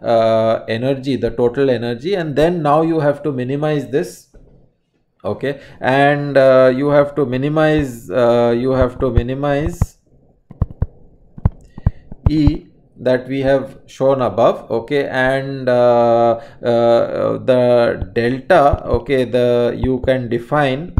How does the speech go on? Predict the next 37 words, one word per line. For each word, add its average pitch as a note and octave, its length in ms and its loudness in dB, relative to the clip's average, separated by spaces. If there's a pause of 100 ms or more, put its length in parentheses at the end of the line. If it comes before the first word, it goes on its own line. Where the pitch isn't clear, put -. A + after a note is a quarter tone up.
(360)
just A#2+ 280 -2
like C3+ 240 2
earlier, C3 440 0
you A#2+ 120 -4
can A#2+ 240 -6
define B2 400 -2
delta A#2 420 0
is A#2+ 240 -2
equal A#2+ 440 -4
to C#3+ 260 -2 (260)
V B2+ 240 0
naught D#3 340 0
summation C3 640 -4
of C3+ 280 -4
K B2 180 -2
prime, C3 480 -2 (280)
U C3 300 0
K C3+ 200 2
prime, C3 580 -2
V B2+ 260 -4
K C3 200 0
prime, A#2+ 480 -2 (680)
into C3+ 340 -2
one B2+ 380 0
minus C3+ 560 -4
twice A#2+ 480 0
of C#3 260 0
F - 280 -6
K A#2 200 0
prime. G2 460 -6
Okay, G2+ 400 -10 (200)
so C3+ 280 -2
in C3 220 -4
the C#3 100 0
calculation E3 760 -2
it D3 160 -8
will D#3 200 -2